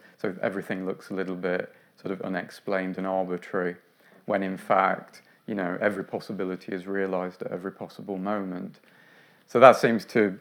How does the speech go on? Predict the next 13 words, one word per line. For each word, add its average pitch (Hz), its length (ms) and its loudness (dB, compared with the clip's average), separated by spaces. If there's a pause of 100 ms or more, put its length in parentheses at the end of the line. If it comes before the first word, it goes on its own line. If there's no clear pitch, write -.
(120)
sort 110 180 0
of 98 80 0
explain 98 800 -2 (640)
why 95 240 -2
quantum 95 420 -8
mechanics 95 560 -10
seems 92 500 -10
odd, 92 320 0 (580)
uh, 92 200 -2 (120)
in 87 120 -10
terms 95 320 -4
of 90 100 -8
its - 360 -10